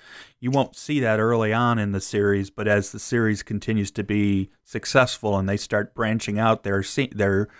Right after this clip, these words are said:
their locations, then you do occasionally see that more. But I agree, back in this period in particular, I'm sure you didn't see a lot in the way of extras.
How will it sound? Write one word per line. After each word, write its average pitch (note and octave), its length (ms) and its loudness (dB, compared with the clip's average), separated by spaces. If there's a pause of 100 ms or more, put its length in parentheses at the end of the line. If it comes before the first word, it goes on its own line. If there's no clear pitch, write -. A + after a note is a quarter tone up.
(460)
their G2+ 280 0
locations, G#2 760 -2
then A2 160 -2
you G2+ 120 0
do G#2 220 0
occasionally F#2+ 420 -4
see - 160 -8
that F#2+ 180 -2
more. G2+ 160 2
But F#2 140 -4
I G2+ 120 4
agree, G2 340 -2
back G2 340 -4
in F#2+ 100 -8
this G2 200 -6
period F#2 320 -4
in F#2 160 -6
particular, F2+ 600 -8
I'm F2+ 140 -6
sure G2+ 240 -6
you F2+ 180 -6
didn't G#2 340 -12
see F#2+ 160 -10
a F2 80 -6
lot E2+ 220 -8
in G2+ 60 -14
the F2+ 80 -8
way F2+ 160 -8
of F2+ 100 -10
extras. - 520 -12